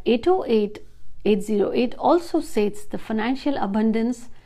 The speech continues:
is on your way because you are in divine harmony. You are in alignment with your soul's purpose.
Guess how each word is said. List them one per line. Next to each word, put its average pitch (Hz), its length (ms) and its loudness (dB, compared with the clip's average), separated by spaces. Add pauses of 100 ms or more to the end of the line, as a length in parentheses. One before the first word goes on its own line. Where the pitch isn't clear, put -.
(280)
is - 120 -4
on 226 260 2
your 302 140 2
way 214 280 4
because 196 500 2
you 254 360 0
are 196 220 0
in 202 220 2
divine 196 460 0
harmony. 185 460 -2
You 247 420 -2
are 202 260 -2
in 208 160 -2
alignment 202 720 -4
with 196 140 -2
your 196 120 -2
soul's 214 520 -4
purpose. 214 540 -6